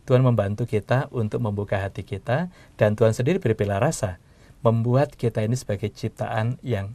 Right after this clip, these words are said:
sempurna. Maka dengan perhatian kita, dukungan kita untuk orang-orang yang lemah, yang terpinggirkan, yang merasa diasingkan,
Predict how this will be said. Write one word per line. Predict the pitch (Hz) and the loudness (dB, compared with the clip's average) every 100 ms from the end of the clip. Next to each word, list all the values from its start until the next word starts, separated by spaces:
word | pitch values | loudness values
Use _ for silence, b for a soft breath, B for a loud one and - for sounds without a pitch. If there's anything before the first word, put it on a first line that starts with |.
| - | -14
sempurna. | - 98 92 - 95 95 90 87 - b b b b | -10 -10 -10 -10 -10 -10 -14 -18 -20 b b b b
Maka | 110 131 | 2 4
dengan | 120 113 117 123 123 B B | 6 8 6 6 0 B B
perhatian | 120 117 117 123 110 117 | 6 8 8 8 8 6
kita, | 160 156 165 175 175 | 2 4 4 4 4
dukungan | 120 - 113 113 | 2 4 2 2
kita | 120 151 - 160 160 | 2 0 4 2 2
untuk | 127 120 120 | 0 2 2
orang-orang | 110 110 117 110 117 117 | 2 0 0 0 0 -2
yang | 117 101 | -4 -2
lemah, | 104 104 104 131 147 - b b b | -4 -4 -2 -4 -6 -12 b b b
yang | 127 104 98 104 110 b b b - | 4 4 2 -6 -10 b b b 2
terpinggirkan, | 107 - 110 104 101 98 120 151 175 | 2 4 0 2 0 0 2 2 4
yang | 123 104 | 2 2
merasa | 101 98 104 | 0 -2 -2
diasingkan, | 117 104 90 107 98 131 151 | -2 -4 -4 -4 -2 -2 -2